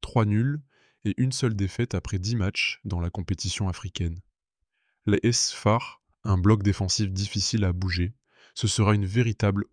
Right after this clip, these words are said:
opposition de style. Mamelodi Sundowns, avec son football offensif face à l'A S Far, une véritable forteresse défensive.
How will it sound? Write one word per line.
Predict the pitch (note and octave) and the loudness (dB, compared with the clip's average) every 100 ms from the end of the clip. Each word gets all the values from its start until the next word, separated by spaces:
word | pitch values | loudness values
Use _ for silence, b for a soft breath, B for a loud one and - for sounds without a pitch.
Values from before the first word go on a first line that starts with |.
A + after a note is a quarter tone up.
| _ A#2+ | _ 0
opposition | A2 - G2+ F#2 - F#2+ | 2 2 2 2 -2 -2
de | F2+ | -2
style. | - F2+ E2 F#2 _ b b b b b | 2 4 4 2 _ b b b b b
Mamelodi | A2 A#2 A2 G#2+ G#2+ | 4 6 6 6 4
Sundowns, | - A2+ G#2 F#2 F#2 - - | 4 4 6 4 4 -2 -2
avec | G#2 G2 F#2+ | 2 4 2
son | G2 F2+ | 0 -4
football | - A2 G2+ G#2 - - | -4 -2 2 2 2 0
offensif | A2 F#2+ F2 - A2+ | 0 -2 -2 -2 -2
face | - F#2 F#2 | -2 0 2
à | |
l'A | G2 | 2
S | G#2+ - | 2 2
Far, | F#2+ F#2 - _ b b b b | 0 0 -6 _ b b b b
une | F#2 | -2
véritable | F2+ G#2 G#2 - G#2 G2+ | 2 2 2 2 2 2
forteresse | - F#2+ G2+ F#2 G2 - | -2 -4 0 0 0 0
défensive. | G2 - F2+ F#2+ E2+ | -2 0 -2 -2 -4